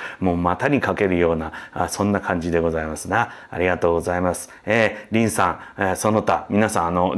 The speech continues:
あの、リツイートね。リポストって書いてあるけど、私リツイートって言いますからね。皆さん、じゃんじゃんリツイートありがとうございます。みもりさんもね。えー、ゆうゆうさんは温かい紅茶ということで、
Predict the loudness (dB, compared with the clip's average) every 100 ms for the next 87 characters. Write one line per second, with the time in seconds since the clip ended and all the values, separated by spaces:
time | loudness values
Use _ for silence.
0 | -2 0 4 4 2 2 -2 0 0 0
1 | -2 -8 -8 -12 -2 0 2 0 0 0
2 | 0 2 2 0 -2 0 2 2 2 2
3 | 2 2 2 2 0 -2 -6 -6 -8 -6
4 | -6 -6 -4 0 2 2 2 2 2 0
5 | 2 0 0 0 2 2 2 0 0 0
6 | -2 0 2 4 0 -4 -2 -2 -2 -12
7 | 0 2 4 6 6 6 4 4 4 4
8 | 2 0 -2 -2 -2 2 2 4 2 2
9 | 0 0 2 4 2 2 0 0 -2 -4
10 | 2 2 2